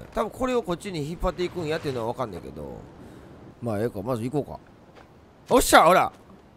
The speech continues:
やってや。いけた。よいしょ。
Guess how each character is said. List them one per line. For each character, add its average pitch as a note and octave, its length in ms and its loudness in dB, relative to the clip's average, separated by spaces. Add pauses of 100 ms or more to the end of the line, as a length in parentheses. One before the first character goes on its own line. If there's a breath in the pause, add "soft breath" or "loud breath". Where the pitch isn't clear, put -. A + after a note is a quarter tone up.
(840)
や - 60 -12
っ - 40 -14
て A2+ 120 -10
や。 D#2 160 -8 (880)
い D3+ 80 -8
け A#2+ 80 -2
た。 F2 160 -8 (960)
よ D#3+ 100 -8
い D3 60 -10
し - 140 -12
ょ。 - 60 -14